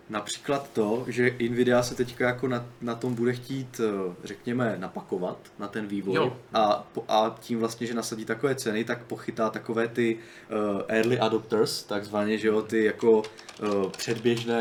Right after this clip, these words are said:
Speaker 1: jako, co to vlastně, eh, zaplatí, ča-, nebo v malém procentu, ale co jsou ochotní dát za tu novou technologii, jako
Speaker 2: Podojí je.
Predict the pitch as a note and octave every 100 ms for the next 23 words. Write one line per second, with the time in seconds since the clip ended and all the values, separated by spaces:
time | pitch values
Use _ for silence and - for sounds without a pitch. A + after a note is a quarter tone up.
0 | A2+ A2 A#2 A2 A2 A2 A2 G#2+ B2 -
1 | A2 G#2+ - A#2 A2+ G#2 - - - -
2 | - - - A2+ G#2+ A2+ A2+ - B2+ -
3 | - A#2+ A2 A#2 G2 G2 F2 - G2+ F2
4 | - F#2+ F#2+ G#2+ F#2+ F#2+ - A2 A2+ C3+
5 | A2+ G#2+ - A2+ C#3 A2 B2+ B2 B2+ A#2
6 | A#2 A2+ A2 A#2+ A#2 A2+ A2+ A#2 A2 A#2+
7 | A2+ A2 A#2 C3+ C#3+ B2 G#2+ F#2